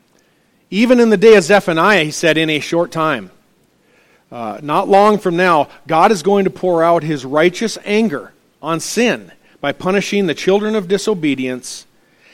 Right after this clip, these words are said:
And that should trouble us. That should trouble us. Colossians three,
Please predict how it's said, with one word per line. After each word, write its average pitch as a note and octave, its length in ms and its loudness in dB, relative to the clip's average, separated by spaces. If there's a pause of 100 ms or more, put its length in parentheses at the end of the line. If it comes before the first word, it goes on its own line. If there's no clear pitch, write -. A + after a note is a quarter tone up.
(120)
And C#3 140 -16
that A3 200 -2
should A3+ 260 -6
trouble F3 400 2
us. - 480 -12 (640)
That F3+ 200 2
should G3 220 -4
trouble F3 380 2
us. - 340 -10 (760)
Colossians F#3+ 600 4
three, G3 560 -2